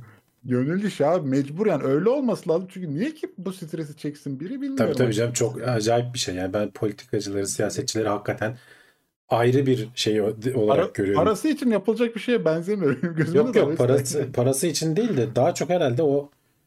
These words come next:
Speaker 2: bir şekil sosyal tatmin oluyorsun yani o O
Speaker 1: Evet.
Speaker 2: kadar insanla, insana başkanım demesi. Bir de öyle politis-, pa-,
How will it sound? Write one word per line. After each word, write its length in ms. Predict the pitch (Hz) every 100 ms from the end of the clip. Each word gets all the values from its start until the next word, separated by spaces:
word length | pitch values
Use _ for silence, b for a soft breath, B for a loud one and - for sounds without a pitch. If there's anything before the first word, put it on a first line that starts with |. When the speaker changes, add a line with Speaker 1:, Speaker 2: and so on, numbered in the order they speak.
| _ -
Speaker 2:
bir 40 |
şekil 280 | 123 127 143
sosyal 380 | - 127 139 135 -
tatmin 320 | 120 143 143
oluyorsun 420 | 107 90 - 92
yani 200 | 87 90
o 220 | 92 98 _ _ _ _ 139
O 40 |
Speaker 1:
Evet. 100 | -
Speaker 2:
kadar 280 | 110 107 110 -
insanla, 600 | 104 - 107 101 104 - _ 120
insana 540 | 107 - 104 104 - b b b
başkanım 540 | 117 - - 127 135 123
demesi. 260 | 101 95 104
Bir 60 |
de 60 | 113
öyle 160 | 107
politis-, 420 | - 107 101 - -
pa-, 200 | 127